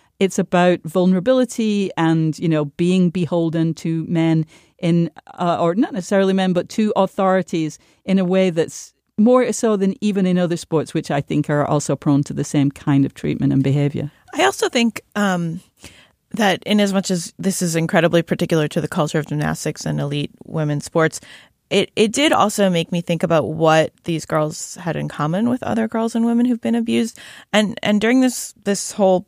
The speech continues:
Speaker 2: sort of Me Too moment, I keep coming back to the, a column that Maureen O'Connor wrote for The Cut a couple months ago, where she argued that, um, you know, th-, this whole moment, all, all of the abuse that they'd covered up for so many years is really an outcropping of the shame that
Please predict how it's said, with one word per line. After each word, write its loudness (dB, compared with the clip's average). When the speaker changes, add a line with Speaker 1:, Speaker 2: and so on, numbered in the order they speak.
Speaker 2:
sort -2
of -2
Me 0
Too -2
moment, 2
I -6
keep -6
coming -6
back 2
to -2
the, 0
a -4
column 2
that -2
Maureen 0
O'Connor -2
wrote 0
for -6
The -4
Cut -2
a -12
couple 0
months 0
ago, 0
where -4
she -2
argued 0
that, 2
um, 0
you -4
know, 2
th-, -12
this 0
whole 4
moment, 2
all, 0
all 4
of 0
the -2
abuse -2
that -8
they'd -2
covered 0
up 0
for -4
so -2
many 0
years 0
is -6
really 0
an -2
outcropping -2
of -2
the -6
shame 0
that -2